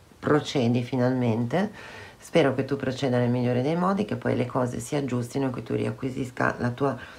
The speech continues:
la fiducia in te stesso e nelle tue capacità, eh, e che tu non sia mai più manipolato, questo sì, eh, che ti ser-, ti serva questa esperienza per capire che chi ti manipola non ti vuole bene, mm? Quindi con questo,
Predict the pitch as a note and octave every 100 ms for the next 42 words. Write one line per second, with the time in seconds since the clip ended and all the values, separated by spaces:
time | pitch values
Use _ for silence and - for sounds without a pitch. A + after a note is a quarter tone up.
0 | - C#3 C#3+ D3 C#3+ C#3+ C#3+ C3+ - -
1 | - F3 D3 - - A#2 G2 - B2 A#2
2 | C3+ B2 C3+ C3+ A#2+ B2 A#2+ A#2 A#2 -
3 | - - - - - - - C3 A#2+ A#2+
4 | - E3 D3+ C#3+ C#3 B2 B2+ C3 B2 C#3
5 | C3+ B2 A#2 C#3 A#2+ A#2+ A#2 C3 - A#2
6 | - A#2 - - - - - B2 A#2+ B2+
7 | B2+ A#2+ C3 A#2 A#2 - B2+ C3 B2+ A#2+
8 | B2 A#2+ A#2 - - C#3 C3+ B2+ C#3 B2
9 | A#2 A#2+ A#2+ B2 - B2+ A#2+ B2 A#2+ A#2+
10 | A#2 A#2+ B2 A#2 - - - E3 C#3+ C3+
11 | B2 B2 C3 B2+ B2 B2 A#2+ A#2 A#2 F#2+
12 | - - - - - D#3+ D3+ - - -
13 | - D3+ A#2 A2 A2+ C#3 D3+ C#3 A#2+ A#2
14 | A#2